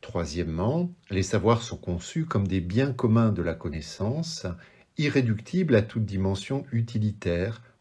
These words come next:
qu'aucun intérêt particulier ou privé ne peut s'approprier. Ils doivent être dégagés de tout conflit d'intérêts.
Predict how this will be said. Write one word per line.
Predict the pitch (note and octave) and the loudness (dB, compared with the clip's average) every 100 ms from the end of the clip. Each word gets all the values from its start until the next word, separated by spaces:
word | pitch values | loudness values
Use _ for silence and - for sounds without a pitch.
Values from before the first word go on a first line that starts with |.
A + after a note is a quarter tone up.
| - | 0
qu'aucun | G3 F#3+ E3+ B2+ G#2 | 2 2 2 2 4
intérêt | F2+ F#2 F2+ | 2 0 0
particulier | F2+ E2+ - - D#3 F#3 | 0 -4 -6 -8 -2 2
ou | C3 | 2
privé | - - A#2+ F3 | 2 -2 0 2
ne | C3 | 0
peut | - D3+ | -2 -4
s'approprier. | - A2+ - - - F2+ D#2+ D2+ - - _ - - - - | -2 -2 -2 -4 -4 -6 -4 -8 -10 -18 _ -20 -18 -18 -2
Ils | A2+ G#2+ | 0 6
doivent | A#2+ A2+ B2+ | 6 6 6
être | A#2 - F#2 | 4 2 -2
dégagés | E2+ B2 G#2+ G2 B2+ F#3+ | 0 4 6 4 2 0
de | C#3+ G#2+ | 0 -2
tout | - F3+ | -2 -6
conflit | - A#2+ - D#3+ | -2 -2 -2 -4
d'intérêts. | A#2+ F2 E2 D#2 D#2 A2 | -2 -2 -4 -6 -8 -10